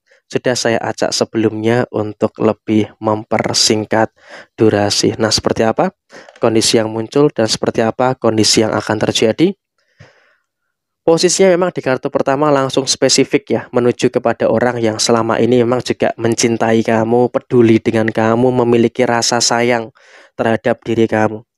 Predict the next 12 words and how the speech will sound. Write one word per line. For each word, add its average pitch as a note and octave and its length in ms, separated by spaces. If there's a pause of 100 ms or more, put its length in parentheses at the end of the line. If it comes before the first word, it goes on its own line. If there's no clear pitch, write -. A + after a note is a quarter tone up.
(300)
Artinya C3+ 480
apa? A2 160
Orang A#2+ 240
ini C3+ 160
betul-betul B2 480
memiliki A#2 480
situasi A#2 640
yang A2 80
seperti A2 480
itu. G#2+ 240
Nah, A2 160
kenapa C3 480